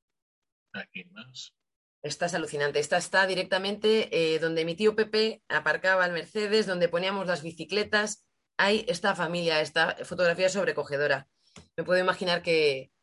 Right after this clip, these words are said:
Speaker 2: pues, es ma-, el padre, la madre y sus dos hijos. Es terrible, terrible. Mucha pena y mucha muerte rodea toda aquella zona. Bueno,
Speaker 1: Es que
Speaker 2: es el,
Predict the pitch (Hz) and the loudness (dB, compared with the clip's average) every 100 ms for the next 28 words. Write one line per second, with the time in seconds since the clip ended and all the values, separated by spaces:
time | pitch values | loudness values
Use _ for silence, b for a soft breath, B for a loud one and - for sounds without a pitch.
0 | _ - 139 - 160 - 156 151 139 73 | _ -18 -10 -4 -4 -4 -4 0 0 0
1 | 139 143 135 131 180 180 190 180 160 180 | 0 0 0 2 4 4 2 0 2 2
2 | 180 180 151 147 170 151 165 - 120 170 | 2 0 -4 -4 -2 -2 -4 -6 -6 -6
3 | - 151 143 143 131 139 143 127 139 _ | 0 0 0 -4 -4 -4 -6 -8 -12 _
4 | _ _ _ _ _ _ _ _ _ 190 | _ _ _ _ _ _ _ _ _ 0
5 | 226 269 240 202 220 311 415 _ b - | 2 2 2 2 0 0 -10 _ b -4
6 | 202 214 220 202 208 170 160 160 170 175 | -2 2 2 2 2 0 2 2 2 2
7 | 175 170 160 139 - _ 147 147 139 _ | 0 2 -2 -4 -8 _ -8 -8 -8 _
8 | _ _ 170 202 - - 151 160 160 | _ _ -4 -2 -2 -4 0 2 2